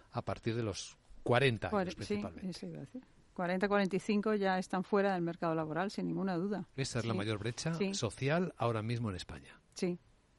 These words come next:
Speaker 2: Y es, y afortunadamente es algo que ya se empieza a hablar mucho del, eh, hablamos cada vez más del edadismo, pero es uno de los grandes, eh, problemas, sin ninguna duda. Eh, hay,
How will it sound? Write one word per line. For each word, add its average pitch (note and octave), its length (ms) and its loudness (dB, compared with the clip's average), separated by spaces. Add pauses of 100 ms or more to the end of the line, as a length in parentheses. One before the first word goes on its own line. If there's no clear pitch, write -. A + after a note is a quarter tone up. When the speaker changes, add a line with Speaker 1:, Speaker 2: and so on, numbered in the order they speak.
(260)
Speaker 2:
Y G3+ 160 8
es, G#3+ 200 6
y F#3 280 4
afortunadamente A3 1080 8
es G3+ 140 2
algo A#3 380 4
que A3 240 6
ya G#3 260 6
se - 220 4
empieza G3+ 580 6
a G#3 240 2
hablar G3+ 320 2
mucho A3+ 320 2
del, F#3 320 2
eh, D#3+ 180 0
hablamos F3 460 2
cada F#3+ 240 4
vez F#3 220 0
más F#3 180 2
del F#3+ 140 0
edadismo, G3 560 0 (340)
pero F#3+ 180 6
es F3+ 80 6
uno A3 240 4
de B3 80 4
los G#3+ 160 2
grandes, G3 720 0
eh, F3+ 80 -2
problemas, F3+ 560 2
sin G#3+ 120 0
ninguna F3+ 340 2
duda. F#3 300 6
Eh, G3 180 6
hay, C4+ 240 6